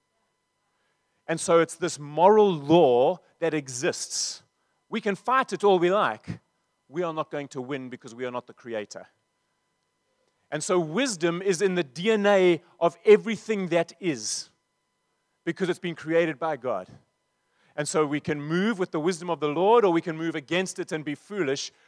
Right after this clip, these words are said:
but you're not gonna change it. We again need to surrender to it. So Ecclesiastes' invi-, invitation was, "Can we surrender that not everything's in our control?" And Proverbs,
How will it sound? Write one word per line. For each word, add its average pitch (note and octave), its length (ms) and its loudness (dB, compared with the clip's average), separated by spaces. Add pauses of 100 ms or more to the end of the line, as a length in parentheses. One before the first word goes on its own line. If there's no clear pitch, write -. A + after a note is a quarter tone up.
(140)
but E3 120 -8
you're D3+ 120 -6
not D#3 260 -8
gonna C#3+ 180 -6
change C3+ 460 -6
it. - 240 -14 (1200)
We D3 140 2
again C#3+ 420 0
need C#3+ 200 -4
to C#3 120 -6
surrender C#3+ 640 -2
to D#3 300 -2
it. B2 120 -2
So C#3 280 0 (240)
Ecclesiastes' D#3 1120 -6 (360)
invi-, D3+ 380 -6
invitation D3+ 720 -6
was, C3 320 0 (200)
"Can F3 180 -8
we F3+ 60 -10
surrender C#3 640 -6
that B2 160 -4
not C#3 140 -2
everything's C3 400 -8
in B2+ 80 -6
our B2 100 -2
control?" B2 640 -2 (200)
And C3+ 160 -10
Proverbs, D3+ 680 -2